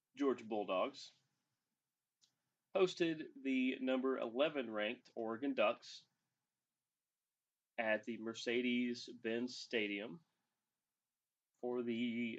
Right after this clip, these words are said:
uh, part one of the Chick-fil-A kickoff. They did a fantastic job. They, they decorated the city up.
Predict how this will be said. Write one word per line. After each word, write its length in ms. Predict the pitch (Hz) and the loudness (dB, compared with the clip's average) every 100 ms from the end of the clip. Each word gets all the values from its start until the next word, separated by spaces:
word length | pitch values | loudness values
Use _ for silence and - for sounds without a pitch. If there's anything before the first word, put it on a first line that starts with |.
| 127 | 0
uh, 120 | 110 - | 0 2
part 180 | 151 135 | 2 2
one 300 | 120 117 127 | 2 2 0
of 100 | 113 | -4
the 100 | 117 | -6
Chick-fil-A 840 | - 139 - - 113 107 107 110 - | -4 -6 -2 -2 0 0 -2 -6 -10
kickoff. 380 | - 170 - - _ _ _ _ _ _ _ _ _ _ _ _ _ _ _ _ _ _ _ _ _ _ _ _ _ _ _ _ _ _ _ _ _ _ _ - | -14 -12 -12 -14 _ _ _ _ _ _ _ _ _ _ _ _ _ _ _ _ _ _ _ _ _ _ _ _ _ _ _ _ _ _ _ _ _ _ _ 0
They 80 | 160 | 2
did 160 | 143 | 4
a 40 | 127 | 2
fantastic 640 | 131 117 123 110 104 - | 2 2 2 2 0 -6
job. 300 | - 107 107 107 | 0 2 2 0
They, 120 | 101 | -6
they 180 | 104 101 92 | -4 -6 -2
decorated 400 | 113 - 107 101 | -4 -4 -6 -6
the 80 | 101 | -10
city 360 | - 117 107 | -6 -4 0
up. 180 | 104 101 | 0 0